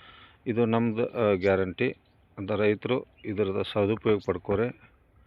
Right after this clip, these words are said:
ಮತ್ತು ಇನ್ನೂ ಹೊಸ ಹೊಸ, ಆ, ರೈತರಿಗೆ ಬೇಕಾದಂಥ ಔಷಧಿಗಳ ಬಗ್ಗೆ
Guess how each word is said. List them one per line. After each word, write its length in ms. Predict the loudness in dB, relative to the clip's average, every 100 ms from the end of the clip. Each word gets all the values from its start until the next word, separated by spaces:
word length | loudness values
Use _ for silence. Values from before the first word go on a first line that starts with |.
| _ -20 -20 _ -6
ಮತ್ತು 220 | -6 -2
ಇನ್ನೂ 220 | -2 -2 -2
ಹೊಸ 220 | 0 2
ಹೊಸ, 260 | 2 2 -2
ಆ, 520 | -2 -4 -2 0 -4 -8 -20 -20 -20 -20 -20 _ _ -20 -20 -20 -20 -20 -20 -20 -10 0
ರೈತರಿಗೆ 400 | 4 6 6 2
ಬೇಕಾದಂಥ 520 | 0 2 2 2 0 2
ಔಷಧಿಗಳ 560 | 2 0 0 2 2
ಬಗ್ಗೆ 320 | 2 -2 -2